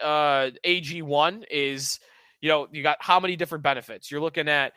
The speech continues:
less than one gram of sugar, no G M Os, no nasty chemicals or artificial anything, while still tasting good. Or if you're using the drops, not tasting it at all. You don't even notice.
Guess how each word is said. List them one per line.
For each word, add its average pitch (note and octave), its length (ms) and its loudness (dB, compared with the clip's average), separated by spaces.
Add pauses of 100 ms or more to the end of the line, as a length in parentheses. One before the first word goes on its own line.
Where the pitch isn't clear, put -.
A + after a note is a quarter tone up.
(140)
less E3 180 0
than D3+ 220 -8
one F3+ 260 -2
gram D#3+ 340 0
of A2+ 80 -14
sugar, G3 540 -2
no D#3 240 -2
G C#3 240 -6
M B2 140 -2
Os, F#3+ 440 4
no D#3 120 -4
nasty C#3+ 340 -4
chemicals F3+ 680 -2
or F#3+ 280 -2
artificial E3+ 640 -4
anything, F3 500 -2 (240)
while C#3+ 180 0
still F#3 300 -2
tasting D#3+ 640 -8
good. D#3 380 2
Or F3 300 4
if C#3 140 -8
you're D3 80 -10
using C#3+ 260 -10
the C3+ 120 -6
drops, C#3 420 2
not C3+ 160 -2
tasting C3 360 -10
it B2 120 -6 (320)
at C3 160 4
all. D3 260 0
You A#2+ 80 -12
don't A#2+ 100 -4
even B2 120 -10
notice. D3+ 340 -6